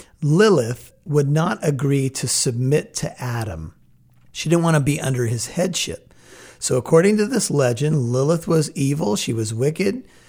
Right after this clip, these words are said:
and she walked away from Adam and committed adultery with Satan and produced a race of evil creatures. And what we just say is that none of this is true. And you might ask, "Well, then why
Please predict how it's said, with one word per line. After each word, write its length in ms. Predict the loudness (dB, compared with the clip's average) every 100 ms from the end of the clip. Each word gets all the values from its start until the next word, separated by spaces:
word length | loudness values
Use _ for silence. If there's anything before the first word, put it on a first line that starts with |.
| -20 _ -4
and 240 | -2 -2
she 300 | -2 -2 -2
walked 440 | 0 2 2 2
away 280 | 0 2 0
from 200 | 0 -4
Adam 480 | -4 -4 -2 -2 -2
and 220 | -4 -6
committed 440 | -4 -2 0 0 -2
adultery 600 | -4 -2 -2 0 -2 -2
with 140 | -2
Satan 540 | 0 0 0 -4 -6 -8 -16 _ _ _ -8
and 120 | -4
produced 440 | 0 2 0 0
a 80 | -2
race 420 | 0 0 2 2
of 160 | -2 0
evil 320 | -2 0 0
creatures. 800 | -2 -2 -2 -4 -6 -6 -8 -12 _ -20 -20 -16 -4
And 440 | 0 2 0 -4 -14 -6
what 240 | 2 4
we 160 | 6 4
just 240 | 2 0
say 240 | 2 2 2
is 140 | 0
that 180 | -2 -2
none 220 | -2 0
of 100 | 0
this 180 | 0 -2
is 120 | -4
true. 340 | -6 -2 0 0
And 120 | 0
you 80 | -2
might 200 | -4 -6
ask, 260 | -6 -4
"Well, 120 | -2
then 240 | -2 -2 -2
why 480 | -2 0 0 -2